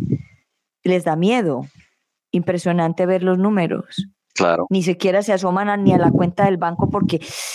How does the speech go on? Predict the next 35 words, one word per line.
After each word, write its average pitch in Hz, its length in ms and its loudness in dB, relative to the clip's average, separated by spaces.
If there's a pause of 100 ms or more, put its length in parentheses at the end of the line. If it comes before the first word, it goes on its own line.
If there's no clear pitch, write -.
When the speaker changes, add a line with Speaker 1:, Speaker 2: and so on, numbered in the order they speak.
(140)
Speaker 1:
"Uy, 202 220 0
no, 196 460 -2
¿cuánto, 190 420 -2
cuánto 190 300 -2
tendré?". 175 560 0
No, 156 480 -2 (500)
mire 151 400 0
a 180 60 4
ver 185 180 0
qué, 196 140 0
cuánto 190 340 -2
tiene 196 300 2
y 190 40 4
por 175 180 -4
qué 156 120 0
no 151 140 2
tiene, - 600 -2 (220)
en 180 140 2
dónde 165 220 2
se 220 40 2
está 175 160 -2
gastando 185 340 0
la 185 140 0
plata. 185 460 -4 (440)
Pregúntese 180 640 0
eso. - 360 -2 (380)
Speaker 2:
Claro. 85 400 0 (320)
Y, 95 400 2
y 95 60 4
más 92 240 2
a, 101 260 2
más 90 200 2
a 98 60 2
profundidad 85 440 2
también, 90 320 0